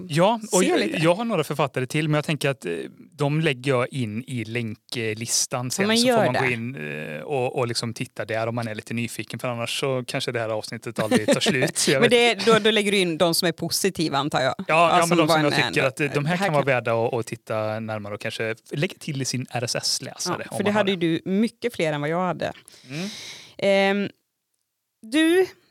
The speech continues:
Speaker 2: så här avs-, eller inte avslutningsvis, men mot slutet här nu, har vi, eh, några tips på berättelser, alltså konkreta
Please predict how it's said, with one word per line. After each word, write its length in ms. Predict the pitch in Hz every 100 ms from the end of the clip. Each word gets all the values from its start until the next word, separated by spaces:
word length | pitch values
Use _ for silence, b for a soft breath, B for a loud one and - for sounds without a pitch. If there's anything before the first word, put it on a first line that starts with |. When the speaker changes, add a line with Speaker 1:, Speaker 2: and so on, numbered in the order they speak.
| _
Speaker 2:
så 200 | - 277
här 260 | 269 254
avs-, 400 | - 254 220 - -
eller 120 | 185
inte 140 | 185 -
avslutningsvis, 840 | 185 202 - 160 170 170 240 254
men 280 | 202 196 190
mot 280 | 196 269 339
slutet 380 | - 190 185 175
här 160 | 170
nu, 240 | 147 147 - - 185 -
har 280 | 220 208 196
vi, 460 | 180 202 185 185 180 175 175
eh, 80 | - _ _ 233
några 320 | 247 247 220
tips 440 | 214 - 294 - -
på 140 | 220
berättelser, 580 | 208 185 - - - 226
alltså 180 | 165 190
konkreta 800 | 220 202 247 240 - - 196